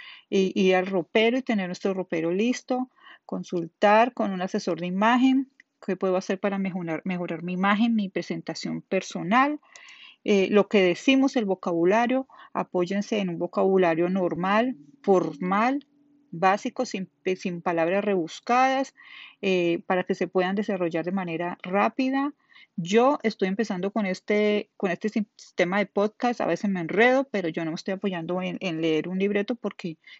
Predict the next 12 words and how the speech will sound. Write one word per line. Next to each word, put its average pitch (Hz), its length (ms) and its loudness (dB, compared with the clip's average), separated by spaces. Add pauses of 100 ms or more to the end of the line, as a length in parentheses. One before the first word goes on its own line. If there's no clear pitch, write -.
quiero 202 400 4
lucirla 220 580 2
de 190 140 2
la 175 120 0
mejor 170 240 -6
manera 233 420 0
y 226 40 -2
la 190 100 -4
manera 165 340 -6
más 180 220 -2
natural. 170 560 -4 (340)
Entonces, 190 480 -2